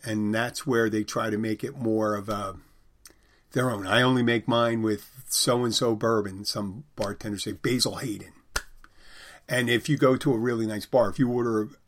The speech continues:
a high-end bourbon with an old-fashioned, you're probably looking at something like in the upper teens,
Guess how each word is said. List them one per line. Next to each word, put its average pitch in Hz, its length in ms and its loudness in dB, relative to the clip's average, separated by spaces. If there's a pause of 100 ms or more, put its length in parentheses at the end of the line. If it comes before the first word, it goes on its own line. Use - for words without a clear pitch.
(460)
a 104 100 -6
high-end 110 600 -2
bourbon 123 540 0 (1500)
with 110 420 -4 (460)
an 110 140 -2
old-fashioned, 110 680 -2
you're 104 120 -4
probably 113 320 0
looking 107 340 -2
at 101 100 -8
something 135 320 -8
like 104 220 -6 (500)
in 107 220 -2
the 107 180 -2
upper 120 280 -2
teens, 117 640 -4